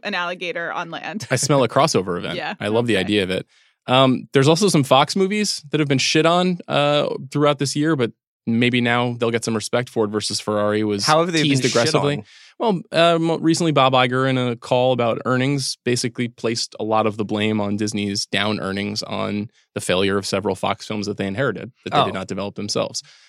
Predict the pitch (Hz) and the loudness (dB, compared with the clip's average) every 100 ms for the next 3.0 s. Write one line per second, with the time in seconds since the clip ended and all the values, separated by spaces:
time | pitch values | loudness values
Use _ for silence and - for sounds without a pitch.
0 | _ - 131 120 117 113 117 110 107 147 | _ 0 0 0 -2 -2 2 2 2 2
1 | 143 113 - 113 - 107 98 101 98 101 | 2 0 -2 -2 0 -2 -2 -2 -2 -2
2 | 98 92 _ _ 110 98 92 90 104 | -4 -8 _ _ -8 -6 -6 -8 -10